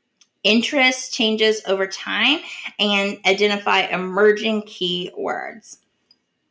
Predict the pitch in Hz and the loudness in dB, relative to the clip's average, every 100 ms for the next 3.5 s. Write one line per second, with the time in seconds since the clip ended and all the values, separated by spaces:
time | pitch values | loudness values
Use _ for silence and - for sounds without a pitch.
0 | _ _ _ _ - - _ - - _ | _ _ _ _ -20 -20 _ -20 -20 _
1 | _ 226 277 320 285 - 254 269 311 339 | _ 2 4 4 2 4 4 4 4 0
2 | 302 294 277 208 220 226 294 294 - 311 | 2 0 2 4 4 4 2 -2 -2 -2
3 | 302 302 302 294 285 | 0 0 0 -2 -4